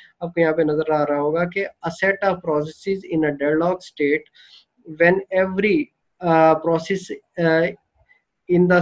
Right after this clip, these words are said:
set is waiting for an event that can only be caused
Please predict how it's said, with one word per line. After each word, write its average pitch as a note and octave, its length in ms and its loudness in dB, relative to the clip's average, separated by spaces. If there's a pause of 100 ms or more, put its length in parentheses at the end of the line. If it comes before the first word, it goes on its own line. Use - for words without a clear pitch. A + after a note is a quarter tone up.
(100)
set F#3 200 4
is F3+ 220 -2
waiting D#3+ 400 0
for E3 200 2
an E3+ 360 0 (240)
event F3+ 400 -2
that D3+ 300 0
can F3+ 180 2 (100)
only F#3+ 320 0
be G3+ 220 -8
caused D#3 300 -2